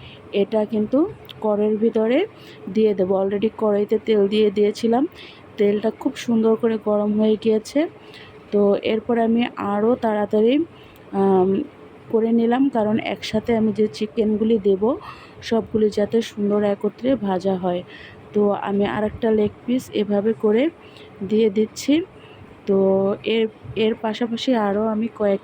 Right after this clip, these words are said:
পিস তাড়াতাড়ি কড়াইতে দিয়ে দিচ্ছি। যেহেতু লেগ পিসটা একটু বড়ই হয়, এজন্য এই দুইটা আমি আগে করে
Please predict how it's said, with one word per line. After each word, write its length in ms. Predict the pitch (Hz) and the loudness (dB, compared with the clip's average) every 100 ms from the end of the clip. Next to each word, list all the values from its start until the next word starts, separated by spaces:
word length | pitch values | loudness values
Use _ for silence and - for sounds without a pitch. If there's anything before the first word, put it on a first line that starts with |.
| - | -2
পিস 220 | 254 359 - - - - - - | 0 0 -4 -18 -20 -20 -20 -6
তাড়াতাড়ি 480 | 214 208 208 220 226 226 | -2 0 0 2 0 0
কড়াইতে 460 | 214 202 202 269 311 | 0 0 0 0 -2
দিয়ে 260 | 214 214 208 | 2 2 2
দিচ্ছি। 420 | 196 - - 185 180 - - - - 175 | 0 -2 -4 -2 -2 -8 -20 -20 -16 -2
যেহেতু 420 | 233 226 - 262 294 392 - - - | 0 0 2 4 4 0 -8 -10 -2
লেগ 220 | 214 226 - - | 0 0 -2 -4
পিসটা 300 | 247 - 269 | -4 0 -2
একটু 220 | 254 277 190 | 0 -2 0
বড়ই 440 | 196 202 214 240 254 | 0 0 2 0 0
হয়, 280 | 214 208 226 | 0 -2 -2
এজন্য 380 | 202 190 214 208 269 - - - - - | -4 -2 0 2 2 0 -10 -20 -20 -10
এই 320 | 208 202 208 202 | 0 2 2 0
দুইটা 300 | 226 226 262 247 | 2 2 2 0
আমি 160 | 220 254 | 2 2
আগে 340 | 214 196 214 339 - - - - - | 2 2 0 0 -4 -18 -20 -20 -4
করে 320 | 220 214 220 | 0 2 4